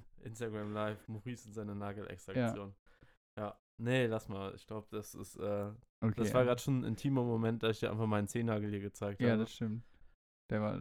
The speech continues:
Speaker 2: also, muss ich auf jeden Fall jetzt gleich erstmal die Couch sauber machen, aber ist ja der
Speaker 1: Ja.
Speaker 2: schön drauf gelunzt. <laughs> Ja, okay, ja, cool. Also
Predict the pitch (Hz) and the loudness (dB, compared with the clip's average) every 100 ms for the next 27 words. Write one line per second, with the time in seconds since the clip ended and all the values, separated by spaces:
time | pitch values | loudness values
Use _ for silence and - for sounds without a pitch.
0 | 90 - 107 107 110 - _ _ _ _ | -4 -4 -2 -2 -4 -10 _ _ _ _
1 | _ _ _ _ _ _ _ _ 110 123 | _ _ _ _ _ _ _ _ 0 2
2 | 120 - 117 120 123 131 120 120 131 127 | 2 0 2 2 4 2 4 2 2 2
3 | 127 123 - 113 107 101 98 95 104 110 | 4 2 2 0 2 2 2 2 0 -2
4 | 110 117 117 117 110 113 113 - _ _ | -4 -6 -6 -6 -4 -6 -6 -14 _ _
5 | _ _ 107 101 - - 123 107 104 - | _ _ -6 -6 -4 0 2 2 -2 0
6 | 98 98 - - _ _ _ _ 139 - | 0 0 -6 -16 _ _ _ _ -12 -10
7 | - 101 98 95 - - - _ - - | -8 -2 0 -2 -4 -18 -20 _ -4 -4
8 | - - - - _ - - - - - | -4 -6 -8 -18 _ -20 -18 -20 -16 -16
9 | - - - - 143 - - - - - | -14 -8 -6 0 0 0 -6 -20 -20 -20
10 | _ - - - - 135 123 - - - | _ -20 -20 -4 8 12 12 8 -10 -18
11 | - _ 147 - 175 165 139 151 139 - | -20 _ 8 12 12 12 12 10 10 8
12 | 175 135 123 131 139 | 10 10 8 6 4